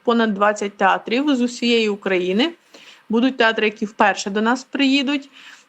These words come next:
Е, покажуть вони с-, на сьогоднішній день це близько двадцяти п'яти вистав, які будуть представлені. Але це не тільки театри з України, це теж український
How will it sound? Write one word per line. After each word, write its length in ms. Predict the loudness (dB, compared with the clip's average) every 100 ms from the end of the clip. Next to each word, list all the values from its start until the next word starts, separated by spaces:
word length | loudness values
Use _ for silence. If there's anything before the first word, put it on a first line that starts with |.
| _
Е, 100 | -2
покажуть 920 | -2 -2 2 2 2 -2 0 -2 -2
вони 540 | -2 0 2 2 2 0
с-, 160 | -2 -2
на 140 | -2 -2
сьогоднішній 580 | 0 2 2 0 -2 0
день 220 | 0 0
це 100 | -2
близько 360 | -2 -2 -2
двадцяти 360 | -2 -2 -4 -4
п'яти 260 | -4 -2 -2
вистав, 380 | -2 0 0
які 180 | 0 -4
будуть 260 | -4 -4 -6
представлені. 760 | -10 -4 -2 -2 -2 -2 -2 -4 -2
Але 180 | 0 0
це 120 | 0
не 120 | -2
тільки 300 | -2 -4 -2
театри 360 | 0 0 0 -4
з 80 | -4
України, 480 | -4 -2 0 0
це 140 | -2 -2
теж 180 | -2 -4
український 600 | -2 0 0 -2 -4